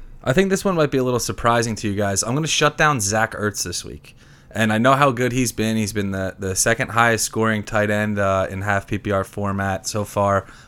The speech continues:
But if you look at what the Chargers have done against tight ends, they've, they've been really, really good against them. Uh, Kelce did nothing, and the tight ends that they had played before that, you know, Julius Thomas didn't do much of anything, and Virgil Green had, like,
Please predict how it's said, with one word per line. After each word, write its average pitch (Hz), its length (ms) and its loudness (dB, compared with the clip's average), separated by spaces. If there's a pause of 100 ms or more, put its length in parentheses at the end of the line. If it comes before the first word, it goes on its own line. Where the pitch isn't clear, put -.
(120)
But 117 280 4 (280)
if 110 160 -2
you 113 140 2
look 131 160 2
at 139 80 4
what 143 80 2
the 139 80 0
Chargers 127 480 4
have 110 160 0
done 113 180 2
against 110 320 -2
tight 113 180 4
ends, 131 440 2 (440)
they've, 107 320 0
they've 110 200 0
been 113 180 0
really, 123 200 4
really 123 200 2
good 139 140 4
against 113 280 -2
them. 95 200 -4
Uh, 95 300 -2 (140)
Kelce 110 440 0
did 104 120 0
nothing, 123 600 0 (100)
and 104 420 2
the 101 540 0
tight 117 160 2
ends 113 140 -2
that 113 100 -4
they 107 80 0
had 104 140 -2
played 107 160 -2
before 123 240 -4
that, 107 140 -4
you 104 80 -6
know, 101 180 -6 (260)
Julius 98 300 -4
Thomas 127 360 4
didn't 120 220 -4
do 120 100 -2
much 113 200 -2
of 110 100 -4
anything, 110 600 -2
and 98 360 -4
Virgil 107 320 -2
Green 127 380 -2
had, 113 240 0
like, 101 220 -4